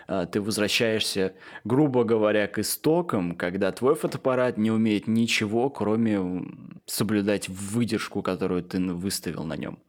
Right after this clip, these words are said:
И ты делаешь всё сам, и, на мой взгляд, если ты всё делаешь сам, и всё это вычисляешь, и всё, что тебе нужно, это объектив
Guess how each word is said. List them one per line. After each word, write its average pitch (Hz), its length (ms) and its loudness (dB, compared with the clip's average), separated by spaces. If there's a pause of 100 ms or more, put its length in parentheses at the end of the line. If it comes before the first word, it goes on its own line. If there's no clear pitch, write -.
(100)
И - 120 -10
ты 90 360 0
делаешь 90 360 -4
всё - 180 -8
сам, 117 440 0
и, 87 260 0
на 82 160 -4
мой 95 180 -2
взгляд, 92 380 -4 (120)
если 123 300 0
ты 180 380 0
всё 160 240 0
делаешь 135 400 2
сам, 120 340 2
и 107 40 -2
всё - 240 -4
это 101 160 -2
вычисляешь, 110 760 0
и 101 80 0
всё, - 220 -4
что - 160 -6
тебе 98 240 0
нужно, 107 320 0
это 95 220 -2
объектив 98 720 -4